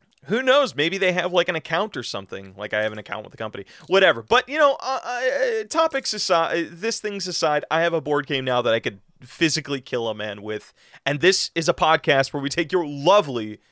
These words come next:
video game submissions and turn them into the next triple A titles.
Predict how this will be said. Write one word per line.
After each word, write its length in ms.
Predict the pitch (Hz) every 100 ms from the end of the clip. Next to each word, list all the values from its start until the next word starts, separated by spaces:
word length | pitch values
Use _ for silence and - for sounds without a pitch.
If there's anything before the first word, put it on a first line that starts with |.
| _
video 240 | 160 151
game 220 | 123 127
submissions 640 | - 117 107 - 107 104 - _ -
and 160 | 127
turn 220 | 151 143
them 120 | 127 123
into 280 | 123 -
the 80 | 107
next 400 | 107 113 - -
triple 380 | - 156 139 123
A 160 | 120 117
titles. 560 | - 139 147 120 98